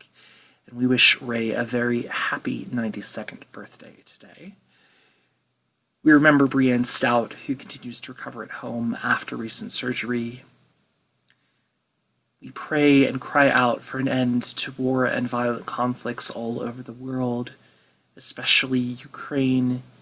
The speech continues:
Yemen, Palestine, Myanmar,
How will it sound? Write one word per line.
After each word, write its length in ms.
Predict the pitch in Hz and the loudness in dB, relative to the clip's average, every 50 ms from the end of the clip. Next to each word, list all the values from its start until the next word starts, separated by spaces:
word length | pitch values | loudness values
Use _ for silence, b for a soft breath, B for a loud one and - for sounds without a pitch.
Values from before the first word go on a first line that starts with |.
| b b b b b b _ _ | b b b b b b _ _
Yemen, 640 | - 135 135 127 123 127 120 117 117 117 117 117 117 B B B B B _ - | -10 -4 0 2 2 4 2 2 0 -2 -4 -6 -8 B B B B B _ -20
Palestine, 1000 | - - 131 127 123 117 - - - 131 123 123 113 107 110 113 117 120 127 - b b b b b b b b b b b _ - | -14 -8 -6 -4 -4 -4 -4 -4 -4 -2 -2 -4 -4 -4 -6 -6 -6 -8 -10 -12 b b b b b b b b b b b _ -6
Myanmar, 640 | 143 135 123 117 117 117 113 117 117 117 113 110 110 | -2 0 2 2 2 0 -2 -4 -4 -4 -6 -6 -8